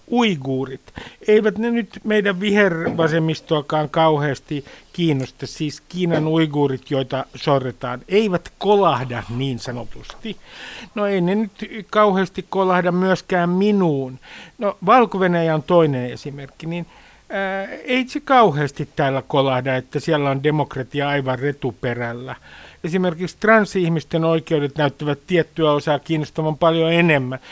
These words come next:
Niin, <clears throat> sä, oletko sinä huomannut tällaisen kaksoistandardin, että jotkut maat on sellaisia, että ne on oikeastaan niinku moraalin harmaita alueita, tai sellaisia alueita, joihin ei paljon viitsitä, viitsitä satsata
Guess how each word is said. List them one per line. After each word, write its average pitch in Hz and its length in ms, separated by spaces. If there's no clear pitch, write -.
Niin, 233 220
<clears throat> 185 60
sä, 277 220
oletko 320 480
sinä 294 440
huomannut 165 580
tällaisen 165 420
kaksoistandardin, 143 1200
että 151 140
jotkut 262 320
maat 202 400
on 156 120
sellaisia, 151 580
että 156 220
ne 196 140
on 202 120
oikeastaan 190 500
niinku 180 220
moraalin 180 800
harmaita 131 920
alueita, 135 540
tai 170 160
sellaisia 196 420
alueita, 185 400
joihin 165 300
ei 170 180
paljon 180 340
viitsitä, 156 420
viitsitä 170 640
satsata 156 640